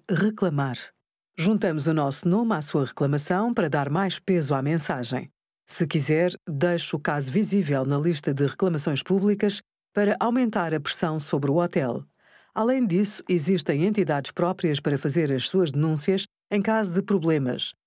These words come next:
como o Turismo de Portugal, a asai e o Portal do Consumidor. Obrigada por acompanhar a dec Proteste, a contribuir para consumidores mais informados, participativos e exigentes.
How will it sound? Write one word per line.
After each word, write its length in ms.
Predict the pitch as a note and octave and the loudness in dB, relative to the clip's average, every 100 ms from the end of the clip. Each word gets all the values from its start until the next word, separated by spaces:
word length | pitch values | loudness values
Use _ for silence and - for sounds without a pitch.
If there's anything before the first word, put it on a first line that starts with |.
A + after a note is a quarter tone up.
| _ | _
como 380 | - D3 C#3 - | -2 0 0 0
o 60 | D3 | -2
Turismo 420 | D#3+ F3+ C#3+ B2 | 2 2 0 -4
de 60 | - | -10
Portugal, 580 | - C#3+ D#3 F#3 A#3 B3+ _ _ _ | -10 -2 0 0 0 -2 _ _ _
a 360 | C#3+ C#3+ - E3+ | 0 0 0 -2
asai 500 | D#3 E3+ C#3+ E3+ G#3 - _ | 0 -2 0 0 -2 -8 _
e 120 | G#3 | 0
o 60 | B3+ | 0
Portal 400 | C4+ B3 D#3+ C3+ | 0 -2 -2 0
do 120 | C#3 | 0
Consumidor. 600 | C#3+ D3 E3 D#3 D#3 B2 - - _ _ _ _ _ | 0 -2 0 0 0 -2 -6 -12 _ _ _ _ _
Obrigada 420 | C#3+ D#3 D#3 D3 | -2 0 0 0
por 180 | C#3+ C#3 | -2 0
acompanhar 640 | C#3 G3+ F3 D3 D3 F3 G3+ | 0 0 -2 0 0 0 -2
a 80 | F3 | -2
dec 340 | D3 E3 D#3+ - | 0 0 0 -2
Proteste, 600 | D3 C#3 C#3+ E3 F3+ - _ _ | -4 0 0 0 -2 -10 _ _
a 60 | E3 | -4
contribuir 500 | A#3+ A3+ G#3+ G3 F#3 | -2 0 2 2 2
para 180 | F#3 D#3+ | 0 0
consumidores 520 | E3+ D3+ E3+ D#3+ D3+ | -2 0 0 2 2
mais 220 | D#3 C#3+ | 0 0
informados, 560 | D3+ C#3 C#3+ F3 F3 - | -2 0 0 0 -2 -2
participativos 720 | F3 D#3+ C#3+ E3+ G3+ E3+ C#3 | -2 -2 -2 0 2 0 0
e 60 | D#3+ | 0
exigentes. 640 | D3 C3+ D3+ B2 G#2+ - | 0 0 0 -2 -4 -10